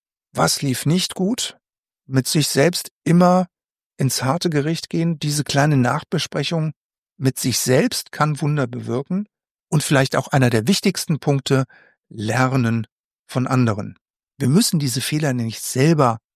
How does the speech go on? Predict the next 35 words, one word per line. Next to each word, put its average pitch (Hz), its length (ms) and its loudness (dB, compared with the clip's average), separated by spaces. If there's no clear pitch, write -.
machen, 127 540 -2
aber 175 200 2
es - 140 -2
gibt - 220 -2
genug 180 380 2
Erfahrungsberichte, 127 1040 -2
Podcasts, - 840 -4
Magazine, 131 880 2
Safety - 540 0
Letters 151 360 -2
von 151 180 -2
der 147 160 -2
aopa, 127 680 -2
Germany 180 760 2
International 156 840 0
U 147 160 2
S - 220 -2
A, 151 320 -4
da 131 160 -2
kann - 180 -4
man 156 180 2
so 156 200 2
viel 175 160 -2
nachlesen, 139 560 -2
auch 139 120 -6
bei 139 120 0
der 135 160 -2
F 143 140 -8
A - 20 -6
A. 131 380 0
Da 147 100 2
steckt - 300 0
mehr 175 340 6
Wissen 165 280 2
drin, 147 260 0